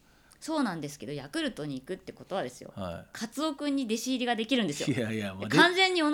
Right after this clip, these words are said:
Speaker 1: じタイプなんですよ。秋田商業なんですよ。
Speaker 2: いや、まあ、そうね。
Speaker 1: 完全に後輩なんですよ。
Speaker 2: そうだね。確かに。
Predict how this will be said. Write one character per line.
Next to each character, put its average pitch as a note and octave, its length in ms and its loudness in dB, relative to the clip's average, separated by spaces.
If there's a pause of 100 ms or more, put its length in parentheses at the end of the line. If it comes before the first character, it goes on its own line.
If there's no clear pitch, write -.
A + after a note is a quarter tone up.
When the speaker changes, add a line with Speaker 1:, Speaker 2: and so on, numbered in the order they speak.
Speaker 1:
じ D#4+ 100 -4
タ E4+ 120 4
イ C4+ 60 -2
プ - 60 -6
な F#3 80 -2
ん E3 40 -4
で D#3 80 -6
す D3+ 80 -10
よ。 - 140 -8 (520)
秋 - 260 0
田 F4+ 120 6
商 F4+ 260 4
業 A#3+ 160 8
な F3+ 100 6
ん E3+ 40 4
で E3 60 0
す - 100 -4
よ。 C#3 80 0
Speaker 2:
い C#3+ 40 2
や、 C#3 100 8
ま C3 120 4
あ、 - 20 0
そ B2+ 160 0
う A2+ 40 -2
ね。 C4 300 4 (320)
Speaker 1:
完 E4 300 2
全 D#4+ 200 2
に D#4 80 -2
後 E4 200 2
輩 D4+ 180 4
な C#4+ 80 4
ん A3+ 60 2
で F3 60 -2
す - 80 -4
よ。 C3 60 0
Speaker 2:
そ C#3 80 4
う A2+ 40 0
だ F#2 120 -4
ね。 E3 280 -2 (180)
確 - 220 -6
か E2+ 120 -8
に。 - 140 -14